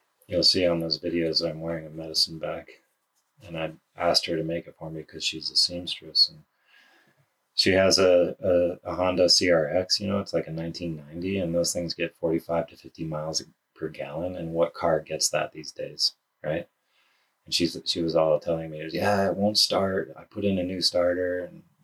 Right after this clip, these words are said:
you know, blah, blah, blah." And I was like, "Hmm." And,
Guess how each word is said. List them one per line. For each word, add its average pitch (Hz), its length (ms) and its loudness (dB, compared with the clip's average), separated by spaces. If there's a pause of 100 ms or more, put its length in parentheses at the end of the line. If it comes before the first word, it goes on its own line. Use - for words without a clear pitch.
(340)
you 85 100 -14
know, 80 140 -10
blah, 80 180 -4
blah, 80 160 -6
blah." 80 280 -10
And 80 120 -16
I 78 60 -16
was 78 180 -10
like, 78 180 -8 (720)
"Hmm." 85 340 -4 (200)
And, 80 240 -20